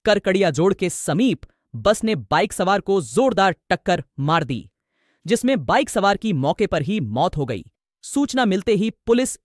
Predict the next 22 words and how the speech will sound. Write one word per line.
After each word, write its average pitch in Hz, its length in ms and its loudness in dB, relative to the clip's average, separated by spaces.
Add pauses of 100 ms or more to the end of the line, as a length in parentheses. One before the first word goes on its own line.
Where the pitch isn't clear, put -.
एक 233 160 2
सौ 220 340 0
आठ 185 320 0
एम्बुलेंस 170 460 -2
मौके 139 340 -2
पर 175 140 -2
पहुंची 127 440 -8 (420)
व 151 100 0
शव 220 300 0
को 220 180 4 (320)
प्राथमिक 240 440 2
स्वास्थ्य 208 440 0 (140)
केंद्र 170 260 0
लाए, 123 360 0 (340)
जहां 170 320 2
मृतक 165 440 0
का 208 140 0
मंगलवार 156 680 0 (240)
सुबह 185 380 0
पोस्टमार्टम 175 800 0
किया 135 200 0
जाएगा। 107 420 -2